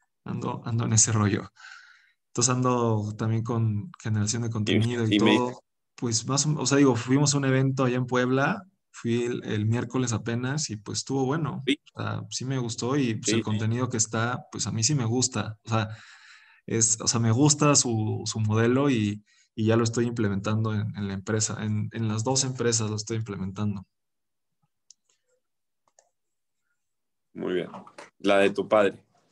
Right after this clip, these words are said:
Speaker 2: O sea, la de, la,
Speaker 1: Sí,
Speaker 2: la,
Speaker 1: sí,
Speaker 2: en
Speaker 1: sí.
Speaker 2: dimsa.
Speaker 1: En dimsa, sí.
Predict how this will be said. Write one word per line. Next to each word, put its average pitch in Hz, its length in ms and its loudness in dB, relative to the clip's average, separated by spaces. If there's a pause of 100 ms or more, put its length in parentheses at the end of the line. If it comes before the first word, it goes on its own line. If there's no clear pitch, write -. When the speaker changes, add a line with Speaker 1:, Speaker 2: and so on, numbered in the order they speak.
Speaker 2:
O - 20 -20
sea, 95 160 -8
la 101 120 -6
de, 98 200 -2
la, 101 180 -2
Speaker 1:
Sí, 139 300 4
Speaker 2:
la, 151 60 8
Speaker 1:
sí, 131 80 4
Speaker 2:
en 127 40 8 (140)
Speaker 1:
sí. 135 40 4
Speaker 2:
dimsa. 127 380 2 (440)
Speaker 1:
En 107 140 0
dimsa, 117 360 2
sí. 107 320 0